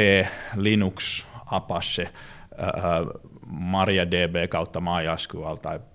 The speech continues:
P H P kautta Python. No, teknologiat on vähän mennyt eteenpäin, mut kaikki nää on niinku se, mitä vai-, mitä Lampiin tilalle tulee, vaikka Apachen tilalle Nginxiä tänä päivänä,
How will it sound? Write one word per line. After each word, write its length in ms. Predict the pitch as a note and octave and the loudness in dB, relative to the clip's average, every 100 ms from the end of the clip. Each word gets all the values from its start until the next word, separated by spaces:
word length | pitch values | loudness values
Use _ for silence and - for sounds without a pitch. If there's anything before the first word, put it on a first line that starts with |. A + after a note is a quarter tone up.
| - | -6
P 40 | |
H 300 | F2+ F2 D2+ | -4 -4 -4
P 160 | E2+ E2+ | -6 -6
kautta 320 | D#2+ E2+ - | -6 -6 -8
Python. 600 | - C3+ A#2 A#2 F#2+ F#2 - - | 0 4 4 2 0 -2 -6 -10
No, 60 | G#2 | 0
teknologiat 600 | A#2+ C3 C#3 A#2 A2+ - | 4 6 8 8 6 4
on 140 | G2 | 4
vähän 300 | A#2 B2+ A2+ | 8 8 8
mennyt 280 | G#2 F#2+ F#2+ | 6 4 4
eteenpäin, 840 | F#2+ G2+ F#2+ E2+ E2+ D#2+ E2+ E2 F2 | 4 4 2 2 0 0 2 2 -2
mut 160 | F#2+ - | -4 6
kaikki 340 | A#2 A#2 A#2 | 6 6 4
nää 300 | G#2 F#2+ F2+ | 4 4 2
on 160 | - F#2 | 0 -2
niinku 360 | F#2 G2 - - - - | -2 -2 -4 -12 -14 -2
se, 200 | A#2+ A2 | 4 4
mitä 260 | A2 G#2 | 6 6
vai-, 200 | G#2 G#2 | 6 6
mitä 260 | G#2+ G2+ G#2+ | 4 4 6
Lampiin 520 | B2+ C3+ A#2 G#2 G2 | 8 6 4 2 4
tilalle 400 | A#2+ A2+ G2 F#2+ | 4 6 6 4
tulee, 580 | - G2+ G2+ F#2+ F2+ E2+ | 2 4 6 8 6 2
vaikka 400 | F2+ - F2+ F#2 | -2 -2 0 2
Apachen 420 | F#2+ F#2 F#2 F2 | 2 -2 -4 -4
tilalle 320 | F#2 F2 E2+ F2+ F#2 | 0 0 0 0 0
Nginxiä 640 | F#2 F2+ E2+ - F#2 D#2+ | 0 0 -2 -2 -4 -4
tänä 240 | D#2+ E2 | -4 -6
päivänä, 420 | E2 E2+ E2 E2+ | -4 -4 -4 -4